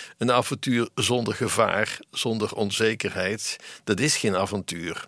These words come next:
dat, dat is meer een reisgids. Het, het leven is niet gemaakt voor absolute zekerheden, maar voor moed. En moed, dat, dat is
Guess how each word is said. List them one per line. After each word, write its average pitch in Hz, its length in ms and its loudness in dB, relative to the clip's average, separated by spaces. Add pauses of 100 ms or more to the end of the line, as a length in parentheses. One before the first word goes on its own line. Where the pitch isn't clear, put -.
dat, 98 140 -2
dat 92 100 2
is - 80 0
meer 101 180 0
een 82 120 -2
reisgids. 107 800 0 (680)
Het, - 180 0
het 131 160 2
leven 151 280 2
is 117 100 -4
niet 170 180 -2
gemaakt 127 500 -2
voor - 160 -4
absolute 123 600 -4
zekerheden, 98 840 0 (280)
maar 117 180 0
voor 95 200 -2
moed. 113 580 0 (680)
En 101 200 -2
moed, 160 480 -2 (920)
dat, 170 280 2
dat 160 100 4
is 139 80 -2